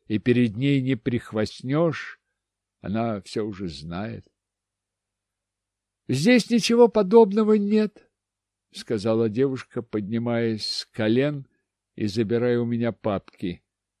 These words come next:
«Диапазон цен с девяти до двенадцати тысяч юаней.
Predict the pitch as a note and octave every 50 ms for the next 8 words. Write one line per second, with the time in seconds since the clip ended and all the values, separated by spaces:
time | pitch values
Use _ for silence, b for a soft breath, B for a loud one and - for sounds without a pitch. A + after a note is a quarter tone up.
0 | _ _ _ _ G#2+ C3+ F#3+ G#3+ G#3+ - A#3 A#3 G#3+ F3+ F#3 B3 B3+ B3+ A#3 A3
1 | F3+ - - - - A#3 B3 B3 A#3+ A3+ A3 G3+ F3 D3 _ _ _ - C#3 B2+
2 | B2+ D#3 F#3 F3+ G3 G3 - - - B3+ C4 B3+ A3+ - _ _ _ _ _ -
3 | B2+ G3+ A3+ G3+ F3+ E3+ F#3 F#3 F3 F#3+ G3+ F3+ - - - - - F3+ E3+ -
4 | _ _ - D#3 E3 D3+ - F#3+ F3+ - - - B2 A#2 B2 B2+ B2+ C3+ C3+ C#3
5 | C3+ C#3 C#3